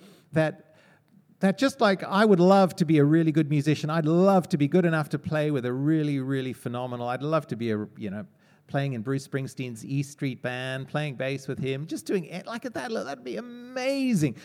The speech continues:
It's never gonna happen, but I still long for it. Um, we long for that. We, we long for a spiritual connection, don't we, with the divine, with something transcendent, with something beyond us that will infuse our lives with joy and meaning and purpose.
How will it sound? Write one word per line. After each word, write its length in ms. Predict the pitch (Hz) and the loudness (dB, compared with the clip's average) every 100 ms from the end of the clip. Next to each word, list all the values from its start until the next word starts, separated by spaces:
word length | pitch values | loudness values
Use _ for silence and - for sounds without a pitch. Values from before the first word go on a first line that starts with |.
| - | -20
It's 200 | - - | -16 -10
never 420 | 269 285 285 247 | -6 2 4 4
gonna 180 | 202 175 | 4 4
happen, 360 | 156 165 160 151 | 4 2 0 0
but 100 | 165 | 0
I 80 | |
still 300 | 151 - 202 | 0 0 2
long 200 | 165 139 | 2 0
for 200 | 117 98 | -6 -10
it. 160 | 104 - _ _ _ _ _ _ _ _ _ _ 110 | -10 -14 _ _ _ _ _ _ _ _ _ _ -10
Um, 440 | 117 113 110 117 - _ - | -8 -6 -8 -14 -20 _ -6
we 120 | 247 | -2
long 260 | 226 247 | 0 -2
for 120 | 226 220 | -4 -2
that. 200 | 208 185 | 0 0
We, 160 | 190 - - | -2 -2 2
we 100 | 202 | 6
long 240 | 196 233 226 | 8 6 4
for 160 | 214 | 6
a 60 | 185 | 6
spiritual 720 | - - - 208 240 - 196 | 4 -10 4 4 6 2 0
connection, 480 | 190 175 165 - 151 | 2 0 -2 -4 0
don't 240 | 190 190 | 0 2
we, 100 | 151 | 0
with 180 | 165 - | 0 -2
the 60 | |
divine, 840 | 147 156 135 170 190 175 117 101 104 _ _ _ _ - | -2 -2 0 -2 0 0 -2 -6 -10 _ _ _ _ -18
with 100 | - | -8
something 360 | 208 185 196 | -6 0 0
transcendent, 720 | 175 196 180 - 208 226 196 | 0 0 0 0 0 2 2
with 120 | 160 156 | 0 0
something 280 | 185 170 | 0 2
beyond 380 | 156 165 202 208 | 2 2 2 2
us 120 | 160 147 | 0 0
that 100 | 160 | 0
will 140 | 165 | 2
infuse 600 | 160 147 - 214 226 190 | 0 -2 -2 0 0 0
our 160 | 170 160 | 0 0
lives 460 | 185 202 196 139 | -2 -4 -4 -4
with 200 | 147 - | -6 -8
joy 440 | - 196 196 180 131 | -6 -4 -2 -2 -4
and 140 | 151 | -8
meaning 360 | 196 208 180 143 | -6 -4 -4 -4
and 120 | 139 | -2
purpose. 460 | 202 208 185 139 | -2 0 -2 -4